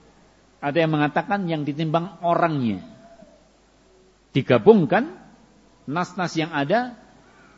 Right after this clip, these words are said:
bi anna al-jami' yuzan. Semua ditimbang. Ada yang mengatakan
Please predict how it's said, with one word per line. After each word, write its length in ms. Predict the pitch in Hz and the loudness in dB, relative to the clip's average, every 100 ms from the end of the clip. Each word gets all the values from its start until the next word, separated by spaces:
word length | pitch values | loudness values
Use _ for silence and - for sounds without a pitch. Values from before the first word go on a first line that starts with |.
| - | -10
bi 160 | 113 170 | -6 -4
anna 500 | 196 247 254 202 175 | 0 2 4 2 0
al-jami' 960 | 175 190 156 165 165 165 165 214 226 - | 0 0 4 4 6 4 4 2 0 -2
yuzan. 880 | 180 285 262 180 127 143 95 80 - - _ _ _ _ | 2 6 6 6 4 2 2 -6 -16 -20 _ _ _ _
Semua 560 | - - 240 277 294 277 | -16 -4 -4 -2 0 2
ditimbang. 480 | 202 226 202 117 92 - - - _ _ _ _ _ _ _ _ _ _ _ _ - | 2 2 0 0 -6 -14 -20 -20 _ _ _ _ _ _ _ _ _ _ _ _ -14
Ada 220 | 107 120 | -6 -2
yang 160 | 160 151 | 0 0
mengatakan 560 | 131 156 196 196 185 | 0 -2 -4 -6 -10